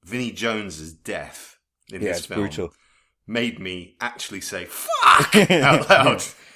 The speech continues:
Speaker 2: Yeah.
Speaker 1: You got anything else, or do you wanna move
Speaker 2: Yeah,
Speaker 1: on to
Speaker 2: no,
Speaker 1: ranking?
Speaker 2: there was, there was a game I wanted to play on The Last Stand, and we
Speaker 1: Okay.
Speaker 2: didn't, we just didn't do it the way the conversation went. But it's, I'm a bit sad that I didn't come up with the idea for this game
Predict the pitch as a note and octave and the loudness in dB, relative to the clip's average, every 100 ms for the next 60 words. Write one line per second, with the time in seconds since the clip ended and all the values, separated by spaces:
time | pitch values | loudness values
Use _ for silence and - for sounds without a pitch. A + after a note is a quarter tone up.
0 | _ _ - A2 G#2+ G2 F#2+ G2 _ _ | _ _ -10 -2 2 2 0 -6 _ _
1 | _ _ _ D3 A2+ A#2 C#3+ E3 - A2 | _ _ _ -14 -12 -6 -4 -4 -4 -8
2 | G#2+ D#3 A3 G3+ G#3 G3+ F3 F#3 G3+ A#3+ | -6 -2 -2 -2 -2 -4 -6 -6 -6 -6
3 | A3+ - _ D#3 G3+ F3 C3 G#2 C#3+ D3+ | -8 -14 _ -12 -10 -10 -8 -2 -2 -2
4 | B2+ B2+ A#2+ - G#2+ - A#2+ A2+ G#2 G2+ | -4 -6 -8 -12 -12 -4 -2 -2 -4 -4
5 | G2+ - - A2 F#2 E2 - _ F#2+ G2 | -4 -6 -8 -6 -6 -12 -18 _ -6 -4
6 | F#2+ F#2 - A2 G#2+ B2 A2+ - _ - | -4 -8 -12 -10 -6 -4 -6 -10 _ -10
7 | A#2+ A#2 - A#2+ - B2 F2+ G#2+ F#2+ F#2 | -10 -10 -10 -10 -6 -6 -4 -4 -4 -4
8 | G2 F2+ - F#2 - G2+ - F2+ D#2+ - | -8 -10 -12 -12 -10 -10 -12 -12 -12 -16
9 | _ _ _ - C3+ C#3 - C#3+ - - | _ _ _ -2 0 0 -4 -8 -6 -4
10 | D3 D#3+ - D3+ G3+ D#3+ - E3+ C3+ D3 | -2 -4 -4 -2 -2 -2 -4 -4 -2 -4
11 | C3 B2+ C#3+ - - C#3 - C3 B2 A2+ | -4 -6 -10 -10 -8 -8 -8 -6 -4 -4
12 | C3 - A#2+ - - A#2+ A2+ | -6 -6 -10 -10 -6 -6 -6